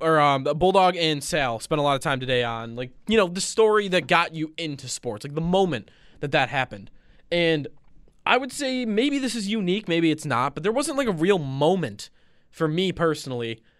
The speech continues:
and, like, moment where I'm like, "Okay, yeah, n-, no going back. I'm a sports fan." Like, it just always felt like I was just gonna be one no matter what.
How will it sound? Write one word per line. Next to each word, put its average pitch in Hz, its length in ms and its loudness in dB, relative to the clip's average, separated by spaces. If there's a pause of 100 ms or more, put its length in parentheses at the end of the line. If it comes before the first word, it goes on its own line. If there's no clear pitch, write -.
(160)
and, 143 160 0
like, 131 240 0 (640)
moment 190 460 2
where 175 180 4
I'm 165 340 2
like, 156 180 2
"Okay, 147 240 0
yeah, 113 140 -2 (200)
n-, 139 300 -4
no 151 160 2
going 139 320 -4
back. 127 260 0
I'm 127 140 -4
a 120 40 -6
sports 113 280 -6
fan." 92 180 -14
Like, 151 140 -8
it 190 80 -8
just 220 160 -4
always 226 240 4
felt 190 220 2
like 151 180 2
I 143 60 -2
was 135 160 -6
just 135 120 -14
gonna 135 180 -4
be 127 180 -6
one 117 160 -8
no 113 80 -8
matter 110 220 -8
what. 101 240 -16